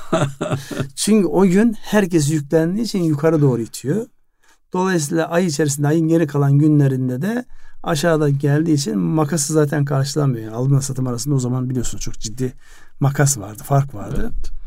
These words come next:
Speaker 1: Dolayısıyla, e, yani burada eğer günübirlik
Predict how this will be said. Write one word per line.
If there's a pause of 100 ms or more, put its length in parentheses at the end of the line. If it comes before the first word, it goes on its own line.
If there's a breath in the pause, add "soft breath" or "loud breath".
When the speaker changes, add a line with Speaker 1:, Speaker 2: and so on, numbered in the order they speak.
(460 soft breath)
Speaker 1:
Dolayısıyla, (140)
e, (460)
yani
burada
eğer
günübirlik